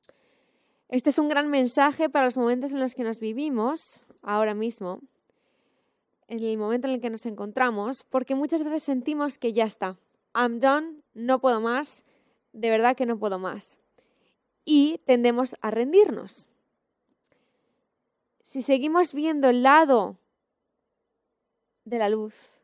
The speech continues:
en esta vida, el lado ligero,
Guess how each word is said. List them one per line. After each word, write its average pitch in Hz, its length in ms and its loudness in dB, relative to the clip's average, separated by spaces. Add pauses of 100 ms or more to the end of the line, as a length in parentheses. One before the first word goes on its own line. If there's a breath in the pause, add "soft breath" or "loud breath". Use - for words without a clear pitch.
(160)
en 226 160 -10
esta 247 300 -6
vida, 190 340 -10 (320)
el 226 140 -6
lado 226 180 4
ligero, 226 520 -4